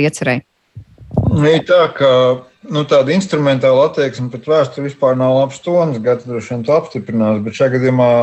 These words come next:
Speaker 2: man bija tā ļoti, nu jā, tāda, eh, praktiski piezemēta tā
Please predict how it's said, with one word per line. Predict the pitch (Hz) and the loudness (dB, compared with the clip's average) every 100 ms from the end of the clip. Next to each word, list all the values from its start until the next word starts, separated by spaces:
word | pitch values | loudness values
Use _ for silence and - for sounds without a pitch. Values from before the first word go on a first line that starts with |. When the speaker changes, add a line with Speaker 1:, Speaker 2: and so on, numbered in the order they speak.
| 120 - | 0 -2
Speaker 2:
man | 123 120 | -4 -4
bija | 127 113 | -4 0
tā | 120 | 0
ļoti, | 120 131 120 - 117 110 - _ _ _ _ _ _ _ _ 139 | 2 2 0 -2 -4 -4 -8 _ _ _ _ _ _ _ _ -2
nu | 135 | 2
jā, | 135 113 120 | 4 2 2
tāda, | 113 110 113 113 | 0 2 0 0
eh, | - 117 117 120 - - _ - - - | -6 -4 -4 -8 -18 -20 _ -20 -12 0
praktiski | 143 143 131 - 131 | 0 0 -6 -6 -10
piezemēta | - 196 117 120 113 110 110 104 | -2 0 0 2 2 2 0 -4
tā | 117 | 2